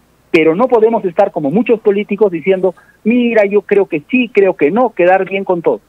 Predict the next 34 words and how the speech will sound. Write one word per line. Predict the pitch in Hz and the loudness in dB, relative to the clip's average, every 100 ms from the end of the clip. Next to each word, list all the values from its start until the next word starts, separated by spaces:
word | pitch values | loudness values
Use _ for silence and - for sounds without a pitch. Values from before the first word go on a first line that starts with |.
| _ _ | _ _
Los | 160 175 | 0 0
que | - | 0
no | 196 330 | 2 2
buscaremos | 269 - 180 214 196 | 2 -2 -2 -2 0
el | 165 | 0
voto | 180 185 | 0 -2
jamás | 151 170 226 190 | -2 0 0 0
de | 165 | 0
los | 147 143 | 0 0
peruanos, | 151 143 110 107 _ _ | 0 0 -2 -8 _ _
sino | - 123 196 | -2 0 2
analizaremos | 143 127 120 120 113 185 170 127 _ | 0 -2 -4 -2 -2 0 -2 -6 _
y | - | -6
conducimos | - 127 127 - 262 185 | -4 -2 -2 -2 0 0
opinión, | 147 - 131 170 165 202 _ _ _ _ _ _ _ - | -4 -2 -2 0 0 -2 _ _ _ _ _ _ _ -2
nos | 143 143 | -2 0
fajamos. | - 262 - - _ _ - | 0 0 -2 -8 _ _ -4
Y | |
en | 131 | 0
este | 208 214 | 0 -2
caso, | 277 214 214 311 _ _ _ _ _ _ - | -2 -2 -2 -8 _ _ _ _ _ _ -2
más | 208 240 | -2 0
allá | 160 143 185 226 | -2 2 2 2
de | 175 | 0
la | 120 107 | -2 -2
discrepancia | 127 240 - 120 160 202 | -4 -8 -4 -2 0 -2
con | 175 123 | -4 -4
la | |
señora | 110 107 156 - | -4 -2 0 0
Fujimori, | 123 - 135 214 277 | -4 -8 -2 -2 -2
yo | 175 | -2
no | 190 | -4
he | 175 | -4
sido | 202 185 151 | 0 0 0